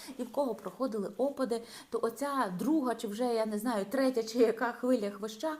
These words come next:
вона знову вилазить, і соя фактично дозріває, а хвощ, е, починає звідти пробиватися і інколи до такої степені, що закривати,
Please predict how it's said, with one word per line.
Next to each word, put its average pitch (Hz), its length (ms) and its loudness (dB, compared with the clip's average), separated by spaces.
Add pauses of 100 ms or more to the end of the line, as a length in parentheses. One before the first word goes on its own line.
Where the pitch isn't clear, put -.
(280)
вона 226 260 -4
знову 233 320 2
вилазить, 233 580 -2
і 269 100 0
соя 233 360 2
фактично 208 580 -4
дозріває, 262 760 -2 (520)
а - 60 4
хвощ, 381 680 0 (960)
е, 214 240 0
починає 240 460 0
звідти 220 400 0 (280)
пробиватися 262 840 2
і 202 260 -2
інколи 262 400 0
до 202 100 -4
такої 196 360 -2
степені, 226 500 -4
що 214 220 -8
закривати, 190 800 -6